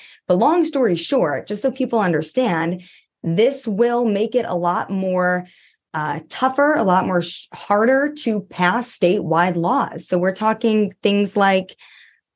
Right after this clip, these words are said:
gambling that passed in, uh, two thousand nine at casinos and things like that. We're talking about, again, reproductive rights. These are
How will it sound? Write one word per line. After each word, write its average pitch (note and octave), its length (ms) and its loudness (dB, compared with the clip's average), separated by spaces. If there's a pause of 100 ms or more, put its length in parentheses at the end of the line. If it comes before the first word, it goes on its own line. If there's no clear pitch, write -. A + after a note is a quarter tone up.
(120)
gambling G3+ 600 -2
that D#3+ 140 0
passed F3 440 0
in, F3+ 260 2
uh, E3+ 300 0
two E3+ 160 -6
thousand F3+ 320 0
nine G3 220 -2
at - 80 -6
casinos G3 440 0
and D#3+ 80 0
things E3 220 0
like D#3 180 -2
that. - 320 -4
We're E3 140 2
talking F#3 360 2
about, F#3 540 4
again, F3+ 260 2
reproductive F3+ 640 0
rights. F#3+ 380 0 (640)
These A#3 320 2
are A#3+ 320 2